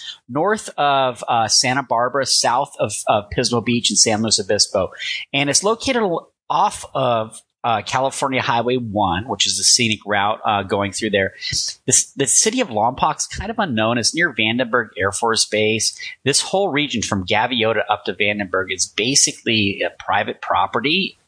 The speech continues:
There's nothing here. And the campground I'm taking you to is called Halima Beach County Park. I always mess that up, so I pause there. Halima, so silent H, uh, Beach County Park. It's run by,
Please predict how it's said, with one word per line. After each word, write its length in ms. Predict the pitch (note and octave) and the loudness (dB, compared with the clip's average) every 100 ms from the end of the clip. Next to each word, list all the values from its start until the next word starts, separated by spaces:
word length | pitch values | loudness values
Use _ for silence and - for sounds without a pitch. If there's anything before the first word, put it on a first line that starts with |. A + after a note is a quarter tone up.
| - | -4
There's 420 | G#2 G2 - F2 | 0 2 2 -2
nothing 480 | F2+ A2 - B2 F#2 | -6 -6 -2 -4 -4
here. 480 | - A2+ F#2 D#2 - - - - - _ | -6 -2 0 0 -2 -8 -6 -6 -10 _
And 440 | C3 B2+ B2+ B2+ A#2 | 0 2 2 0 -4
the 80 | |
campground 400 | A#2 G3+ G#3+ A#3+ | -4 -2 -2 0
I'm 100 | F3+ | -2
taking 320 | - F3+ - D3 | 0 -2 0 -2
you 120 | F#2 | 0
to 240 | - F#2+ | 2 2
is 80 | F#2 | 0
called 240 | - G2 G2 - - _ _ _ _ _ _ _ - | 2 0 0 -6 -12 _ _ _ _ _ _ _ -8
Halima 600 | - C3+ F3+ A3 A3 A#3+ - _ _ _ | -6 0 0 0 -2 -2 -6 _ _ _
Beach 400 | C#3+ C#3 D3 - - | 0 0 0 -4 0
County 240 | A#2+ A#2 | 0 0
Park. 300 | - G2+ C#2+ | 0 -2 0
I 60 | F2+ | 0
always 340 | F#2 F#2 - | 0 2 0
mess 320 | F#2+ F#2+ F#2 - | 2 0 2 2
that 100 | F2+ | 2
up, 100 | - | 0
so 120 | - | -2
I 40 | |
pause 300 | - G2+ F#2+ | 0 0 2
there. 140 | D3 - - - | -2 -4 -12 -4
Halima, 500 | C#3 D3 G#2 F2 F2+ | 0 0 0 -2 0
so 460 | - G2+ F#2 F#2 F2+ | 0 2 2 2 2
silent 320 | A2+ G2+ F#2 | 2 2 0
H, 320 | E2+ - - | -2 0 0
uh, 120 | G2 F2 | 0 0
Beach 280 | G2+ G2 - | -2 0 0
County 220 | G#2 G2+ | 0 0
Park. 280 | G2 G2 E2 - | 0 0 -2 -4
It's 140 | - | -2
run 160 | A2 A2 | 0 0
by, 280 | G#2+ G2+ | 0 0